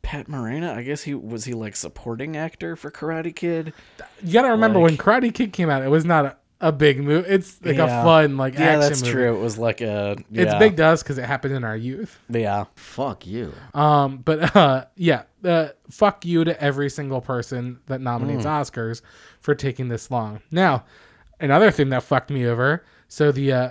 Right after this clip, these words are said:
Speaker 2: Yo Jong Yeon, who
Speaker 1: Mm-hmm.
Speaker 2: is, uh, uh,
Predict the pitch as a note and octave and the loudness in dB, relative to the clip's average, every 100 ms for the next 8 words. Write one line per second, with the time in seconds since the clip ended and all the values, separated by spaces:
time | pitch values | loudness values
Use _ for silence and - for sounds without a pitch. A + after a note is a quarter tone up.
0 | - C#3+ C3+ D3 D3+ D3+ D3 D3+ C#3+ C#3+ | -6 -4 2 4 4 0 0 -2 0 -2
1 | C3+ B2 B2 C3+ F3 C4 B3+ - D3 D3+ | -6 -2 0 0 -2 -8 -12 -2 2 2
2 | C3 A#2+ - C3+ A#2 A#2 - _ _ _ | 2 -4 -6 -4 -4 -6 -12 _ _ _
3 | _ C#3+ C3 | _ -4 -4